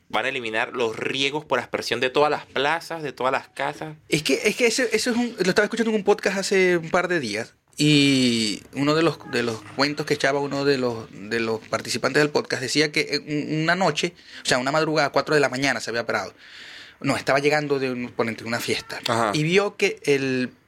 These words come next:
Speaker 2: vecino había activado los aspersores de su patio delantero
Speaker 1: Ajá.
Speaker 2: para regarlo. Cuatro de la mañana. Para regarlos. Habiendo problemas, eso fue en México. Toda la zona norte de México tiene un problema increíble de sequía. De hecho, no hay agua.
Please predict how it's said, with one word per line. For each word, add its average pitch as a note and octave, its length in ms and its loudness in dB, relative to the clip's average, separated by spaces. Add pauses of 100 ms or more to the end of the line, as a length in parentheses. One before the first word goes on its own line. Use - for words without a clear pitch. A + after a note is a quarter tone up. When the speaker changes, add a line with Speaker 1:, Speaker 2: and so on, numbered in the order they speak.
Speaker 2:
vecino E3+ 580 -2
había D#3 400 2
activado D#3 480 0
los D3+ 100 2
aspersores D3 600 2 (180)
de A#2+ 180 -2
su A#2 420 -6
patio C#3+ 560 4
delantero C#3+ 520 0
Speaker 1:
Ajá. G#2+ 320 0 (360)
Speaker 2:
para G#2+ 160 -2
regarlo. G#2 440 -2
Cuatro C#3 240 2
de D3+ 60 2
la D3 60 2
mañana. G2+ 320 -10 (720)
Para B2+ 140 2
regarlos. A2+ 600 -2 (600)
Habiendo D#3 500 0
problemas, F3 420 2
eso C#3+ 160 -2
fue D3+ 100 4
en D3+ 80 2
México. B2+ 500 -4 (300)
Toda D3 220 6
la D3+ 80 2
zona D3 220 0
norte D3 280 2
de C#3+ 120 2
México C3+ 320 -4
tiene C3 180 -6
un C3 80 -6
problema B2+ 360 -4
increíble B2+ 520 -2
de B2+ 80 0
sequía. G#2 380 -4
De A2 180 -2
hecho, A#2 280 -4
no A#2 200 -2
hay A#2+ 140 2
agua. G#2+ 320 -2